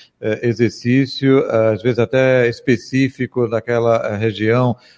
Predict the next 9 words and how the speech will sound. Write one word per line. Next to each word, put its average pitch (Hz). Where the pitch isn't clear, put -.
para 117
fortalecimento 113
dos 95
músculos, 120
seja 110
da 90
perna, 113
braço, 117
enfim. 107